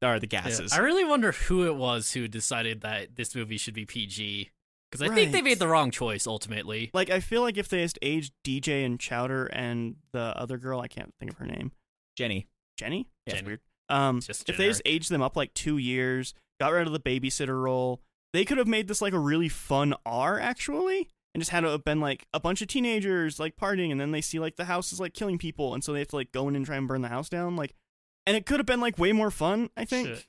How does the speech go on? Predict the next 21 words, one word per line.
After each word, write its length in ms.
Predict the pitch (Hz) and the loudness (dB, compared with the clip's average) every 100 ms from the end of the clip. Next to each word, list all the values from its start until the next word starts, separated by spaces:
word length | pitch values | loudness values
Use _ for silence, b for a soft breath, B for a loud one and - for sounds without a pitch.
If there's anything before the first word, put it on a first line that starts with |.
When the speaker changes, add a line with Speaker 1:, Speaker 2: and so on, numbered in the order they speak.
| - | -4
Speaker 2:
I 100 | 240 | -2
feel 200 | 320 381 | 2 2
like 180 | 262 180 | 2 -2
you 80 | |
could 160 | - 220 | 0 2
have 180 | 196 165 | 2 2
even 580 | 151 165 165 151 143 135 | -2 -4 -4 -4 -4 -6
just 460 | - 139 - - - _ _ _ _ | -4 0 0 -2 -6 _ _ _ _
ha-, 180 | - - - _ _ 151 | -12 -12 -14 _ _ -8
you 60 | |
could 140 | - 277 | -2 2
have 120 | 214 | 2
had 220 | - 175 | 4 2
the 100 | 139 | 2
same 260 | - 156 147 | 0 2 0
exact 300 | 127 139 127 | 0 -2 0
setup 480 | - 131 131 113 - _ _ | -2 0 0 -2 -8 _ _
and 160 | 117 120 | -6 -2
just 320 | 123 - - | -2 -2 -4
made 220 | 120 127 | -6 -4
it 220 | 120 117 | -4 -4